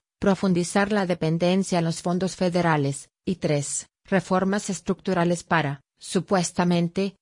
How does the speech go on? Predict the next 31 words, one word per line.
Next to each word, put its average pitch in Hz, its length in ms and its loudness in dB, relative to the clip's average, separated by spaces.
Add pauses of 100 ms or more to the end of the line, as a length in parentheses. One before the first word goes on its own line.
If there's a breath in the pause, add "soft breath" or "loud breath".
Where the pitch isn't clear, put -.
(140)
facilitar 180 640 -2
el 175 160 -2
crecimiento 185 720 -2
económico. 156 720 -4 (280)
El 185 160 4
resultado 214 640 0
de 214 160 0
dichas 196 380 -2
políticas, 165 760 -2 (160)
denuncian 196 640 2
las 180 160 0
organizaciones, 156 1160 0 (180)
es 214 220 2
que 196 100 -2
se 180 160 -2
han 185 140 0
desarrollado 175 680 2
de 170 140 2
manera 160 320 2
paralela, 156 560 2 (180)
y 190 140 2
solo 220 300 4
han 185 120 0
deteriorado 170 640 2
las 180 200 0
condiciones 180 640 2
de 180 100 0
vida 175 240 2
en 165 140 0
Puerto 175 460 0
Rico. 143 420 -4